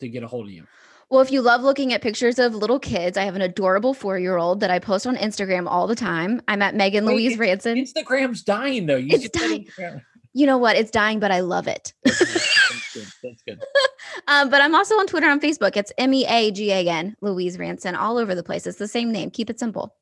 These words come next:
Speaker 1: Yes, I, I love it. Keep it simple. Uh, are you in, you mentioned Clubhouse. Or are you in Clubhouse?
Speaker 2: I am on Clubhouse, but, you know, I just, I,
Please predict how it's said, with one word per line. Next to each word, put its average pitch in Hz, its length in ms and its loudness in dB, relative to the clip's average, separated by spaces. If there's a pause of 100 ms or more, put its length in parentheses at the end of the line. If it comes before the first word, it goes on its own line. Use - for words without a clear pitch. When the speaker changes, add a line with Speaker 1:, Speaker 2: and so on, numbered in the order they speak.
(240)
Speaker 1:
Yes, 120 420 -16
I, 135 160 -4
I - 80 -4
love 143 300 -2
it. 101 120 -10
Keep 139 180 -10
it 131 80 -16
simple. 139 300 -8 (320)
Uh, 143 40 -4 (160)
are 165 120 2
you 190 200 -2
in, 170 360 -6
you 156 220 -6
mentioned 208 360 -2
Clubhouse. 143 440 -2
Or 151 220 0
are 151 100 -4
you 156 180 -2
in 175 100 -8
Clubhouse? 185 500 -4 (340)
Speaker 2:
I 233 80 -2
am 240 260 -2
on 262 140 -2
Clubhouse, 190 480 -2
but, 214 100 -6
you 254 160 0
know, 277 180 2
I 247 120 -2
just, 277 240 -4
I, 220 160 0